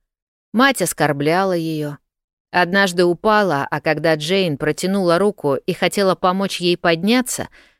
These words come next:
обвинила, что дочь её толкнула. Наутро мать иногда держалась так, будто чувствовала себя виноватой,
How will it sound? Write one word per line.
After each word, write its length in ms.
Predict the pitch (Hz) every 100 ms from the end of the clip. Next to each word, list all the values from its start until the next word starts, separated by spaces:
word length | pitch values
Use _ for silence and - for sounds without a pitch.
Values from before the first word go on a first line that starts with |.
| _ -
обвинила, 640 | 196 156 170 165 208 208
что 220 | 147 -
дочь 300 | 143 180 -
её 220 | 151 147 170
толкнула. 720 | 123 117 - 147 165 165 139 _ _ _ _ _ _ _ _ _ _
Наутро 520 | 180 151 165 190 160
мать 280 | 156 160 160
иногда 400 | 160 147 147 156
держалась 640 | 147 147 147 165 160 139 -
так, 300 | 170 165 - - _ _ -
будто 380 | 180 185 -
чувствовала 640 | 175 - 220 - 165 160 165
себя 400 | - 165 170 165
виноватой, 800 | 156 160 156 165 180 - 107